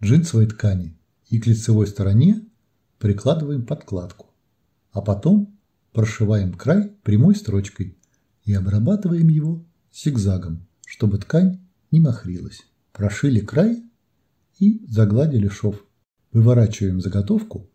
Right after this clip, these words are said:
наизнанку и вкладываем в серединку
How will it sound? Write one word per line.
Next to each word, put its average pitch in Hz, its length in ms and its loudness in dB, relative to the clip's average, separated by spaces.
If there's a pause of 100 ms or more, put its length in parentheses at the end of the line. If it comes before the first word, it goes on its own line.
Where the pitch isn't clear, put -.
(160)
наизнанку 98 800 0 (1600)
и 117 80 0
вкладываем 98 560 -2
в 95 60 -10
серединку 143 680 0